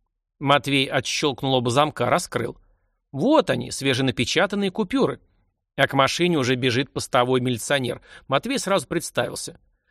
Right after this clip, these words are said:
«О Г П У, Митрофанов, найди старшина двух свидетелей, надо протокол изъятия подписать». А шофёра, чтобы в суматохе не сбежал, приковали наручниками к рулю. Нормы, прописанные в законах, надо соблюсти.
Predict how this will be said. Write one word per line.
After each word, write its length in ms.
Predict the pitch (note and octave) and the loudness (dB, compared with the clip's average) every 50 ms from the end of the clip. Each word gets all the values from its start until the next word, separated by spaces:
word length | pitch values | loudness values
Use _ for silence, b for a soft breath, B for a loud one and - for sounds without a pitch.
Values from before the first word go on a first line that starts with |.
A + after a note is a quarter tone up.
| _ _ - | _ _ -4
«О 140 | - C#3 D3 | -2 0 4
Г 120 | D#3 E3+ | 4 4
П 140 | - - G3+ | 2 4 2
У, 180 | G#3 A3+ G3+ D3+ | 4 4 6 4
Митрофанов, 720 | A#2+ A2 - B2+ D3+ D#3 - - E3 B2+ A#2 - - - | 4 2 2 2 2 2 2 0 -2 -2 -2 -6 -8 -2
найди 320 | C3+ C#3 D#3 F3+ G3+ B3 | 2 2 2 2 2 -2
старшина 440 | F#3+ - - G3 - - G3+ G3+ F#3+ | -2 -2 -2 -4 -2 0 0 0 2
двух 200 | E3 F3+ F3+ - | 2 2 -2 -2
свидетелей, 640 | - - F3 F#3 D#3+ D3+ A#2 - - A#2 - C3 C3 | -2 -2 -2 -2 0 0 -2 -2 -4 -8 -8 -6 -2
надо 200 | E3 F3 F3+ - | 0 0 2 2
протокол 480 | - F3 - - F3+ - - F3 E3+ | 0 -2 0 0 0 2 2 2 2
изъятия 380 | E3 D3 D3 C3+ G2 - - - | 2 2 2 0 0 -2 -6 -8
подписать». 540 | - A2+ - - C3+ - - - - _ _ _ _ _ _ _ _ _ _ _ _ _ _ _ _ _ _ _ _ - | -8 -8 -8 -6 -8 -6 -6 -10 -12 _ _ _ _ _ _ _ _ _ _ _ _ _ _ _ _ _ _ _ _ 0
А 120 | D3+ D#3 | 0 2
шофёра, 500 | E3 - G#3+ A3+ F#3+ - D4+ D#4+ D4+ A#3 | 2 4 2 0 2 2 2 4 4 4
чтобы 260 | D3 - - B2+ B2 | 2 0 -2 -4 -4
в 60 | A2+ - | -4 -4
суматохе 580 | - C3+ C3+ C#3 C#3+ - D3+ B2 G#2+ - - | -4 -2 0 0 0 0 -2 -4 -2 -2 -4
не 80 | C#3 C3 | -4 -4
сбежал, 420 | A#2+ B2+ D3+ D3+ D#3 A3 C#4 C#4+ | -2 0 -2 0 2 2 2 2
приковали 520 | - - D3+ - C#3+ C3+ C3+ E3 A#3+ C4+ B3+ | 2 -2 -4 0 2 2 2 2 2 2 2
наручниками 680 | G3+ C#3+ B2 C#3 D#3 F3 - - F#3 - - E3 D#3+ | 2 2 2 2 0 -4 -4 -6 -6 -4 -4 -4 -4
к 100 | - - | -2 0
рулю. 340 | D#3 E3 C#3+ A2 A#2 - - _ _ _ _ _ _ _ _ _ _ _ _ _ _ _ _ - | 0 2 2 0 -2 -4 -8 _ _ _ _ _ _ _ _ _ _ _ _ _ _ _ _ -4
Нормы, 460 | - D3 G#3+ D4 E4 D#4 B3 D#3 A#2 | 2 4 4 6 6 6 4 2 0
прописанные 540 | - - C3+ C#3+ - - C#3+ G#2+ - - C3+ | 0 2 0 0 2 0 -4 -4 -2 -4 -4
в 40 | A#2+ | -2
законах, 500 | A#2+ C3+ D3 - - C#4+ C#4 A3+ - - | 2 0 0 0 0 -2 -2 -2 -2 -2
надо 180 | G#3 G#3+ G3 - | -2 -2 -2 -2
соблюсти. 600 | - F#3 E3+ G3 A#3+ A3+ - - - - - _ | -4 -6 -4 -4 -4 -6 -6 -8 -10 -12 -12 _